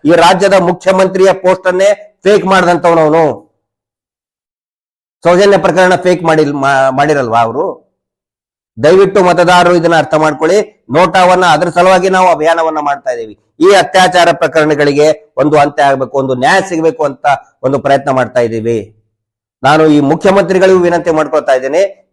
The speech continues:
ದಯವಿಟ್ಟು ತಾವು ಹೇಳಿದ್ದು ನಮಗೆ ನಿಜವಾಗ್ಲೂ ಬಹಳ ಖುಷಿಯಾಗಿದೆ ಮಾನ್ಯ ಸಿದ್ದರಾಮಯ್ಯನವರು. ಇಂತಹ ವ್ಯಕ್ತಿಗಳ ವಿರುದ್ಧ ನಾವು ಕ್ರಮ ತಗೊಳ್ತೇವೆ ಮತ್ತು ತಾರ್ಕಿಕ ಅಂತ್ಯವನ್ನ ಮುಟ್ಟಿಸ್ತೇವೆ ಅಂತ ಹೇಳಿದ್ದಾರೆ. ನಿಜವಾಗ್ಲೂ ಕೂಡ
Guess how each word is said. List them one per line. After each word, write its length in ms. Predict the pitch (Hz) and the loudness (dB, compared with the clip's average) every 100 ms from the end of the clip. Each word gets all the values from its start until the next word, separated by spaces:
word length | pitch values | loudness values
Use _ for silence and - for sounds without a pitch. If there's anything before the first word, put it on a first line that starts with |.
| 120 | 0
ದಯವಿಟ್ಟು 360 | 165 185 190 | 2 2 -2
ತಾವು 240 | 165 170 143 | 0 0 0
ಹೇಳಿದ್ದು 280 | 165 170 | 0 -2
ನಮಗೆ 240 | 175 170 156 | -2 -2 -2
ನಿಜವಾಗ್ಲೂ 520 | 139 156 185 185 185 | -2 0 2 2 0
ಬಹಳ 260 | 135 147 170 | 2 2 0
ಖುಷಿಯಾಗಿದೆ 880 | 156 - 170 151 143 165 185 - - | -4 -4 -2 -2 -2 -2 -2 -8 -4
ಮಾನ್ಯ 240 | 147 160 | -2 0
ಸಿದ್ದರಾಮಯ್ಯನವರು. 1040 | 156 147 156 160 156 151 151 175 196 - _ | -2 -4 0 2 2 0 0 0 -2 -6 _
ಇಂತಹ 480 | 135 185 170 185 175 180 | -2 -2 0 2 2 2
ವ್ಯಕ್ತಿಗಳ 540 | 165 156 175 160 170 170 165 156 151 151 | 0 -2 -2 2 4 4 2 0 -4 -2
ವಿರುದ್ಧ 240 | 160 156 | -2 0
ನಾವು 260 | 165 160 151 | 0 0 0
ಕ್ರಮ 280 | - 135 180 | 0 0 0
ತಗೊಳ್ತೇವೆ 840 | 170 160 160 160 175 214 - _ | 0 -2 -2 0 0 0 -2 _
ಮತ್ತು 220 | 147 156 165 | -4 -2 -2
ತಾರ್ಕಿಕ 640 | - 170 180 - 185 165 | 2 2 0 -4 -6 0
ಅಂತ್ಯವನ್ನ 520 | 170 165 160 170 165 | 2 2 2 2 2
ಮುಟ್ಟಿಸ್ತೇವೆ 640 | 160 160 175 202 - 180 175 | 0 -2 -2 -4 0 0 0
ಅಂತ 200 | 156 160 | -2 -4
ಹೇಳಿದ್ದಾರೆ. 760 | 147 156 156 185 208 - - 135 | -2 0 2 2 2 -2 -12 -4
ನಿಜವಾಗ್ಲೂ 500 | 151 175 185 180 170 | 0 2 2 0 -2
ಕೂಡ 140 | 170 | 0